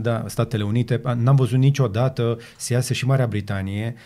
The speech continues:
și Statele Unite, și nato, și mai multe țări din toată zona asta cu, cu declarații, inclusiv la cel mai înalt nivel. A ieșit și președintele Biden, a ieșit și Boris Johnson și spuneau: „Vedeți că știm că aveți de gând să faceți chestia asta.” Adică atenționau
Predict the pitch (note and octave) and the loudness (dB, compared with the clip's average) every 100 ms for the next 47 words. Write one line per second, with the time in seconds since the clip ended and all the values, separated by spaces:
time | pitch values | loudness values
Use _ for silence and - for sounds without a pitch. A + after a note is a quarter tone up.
0 | - - A#2+ - C3+ A2 G2+ G#2 - A2+ | -18 -6 -2 0 0 0 0 -2 -2 -4
1 | - B2+ B2+ G2+ G2 A#2 A#2+ C#3 A#2+ - | -2 -2 -2 -2 -4 -4 -4 -4 -6 -4
2 | A2+ A2+ A#2+ A#2+ A#2 B2+ C#3+ C#3 C3+ A2+ | -4 -4 -6 -4 0 2 2 2 2 0
3 | A2+ A#2+ A#2 A#2+ C3 C#3 C#3 C#3 - A2 | -2 -2 -2 0 0 0 -4 -6 -6 -4
4 | A2+ A2+ C#3+ D3+ C#3+ - C#3 B2 A2+ - | -2 2 2 2 0 -2 -2 -2 -2 2
5 | C#3 B2 A#2+ A2 F#2+ G2 F2+ - - G#2+ | 2 4 2 0 0 -4 -6 -14 -10 -4
6 | G2+ G#2 - G2+ G2 F2+ F2 F#2 G2 G#2+ | -4 -4 -6 -6 -6 -8 -8 -6 -4 -4
7 | G2+ F#2+ F#2 - G2 A2 G#2 F#2+ G#2+ A2+ | -2 -4 -6 -8 -2 0 0 -2 -2 0
8 | B2 A2+ - A2+ C3 C#3+ - - A2+ G#2+ | -2 -2 -2 2 4 4 0 -8 -2 4
9 | C#3+ D3 - B2+ C3+ - D3+ D#3 B2+ A2+ | 6 6 2 2 2 6 6 8 6 4
10 | A#2 A2+ C3 - B2 A2+ - - C3+ A2 | 4 4 2 2 0 -2 0 0 2 0
11 | - - _ - - - A#2+ A#2 D3 D3 | -2 -16 _ -20 -20 -8 -2 2 2 4
12 | B2 C3 A2+ - A2 A2 D3+ D3 | 4 4 2 2 2 4 6 6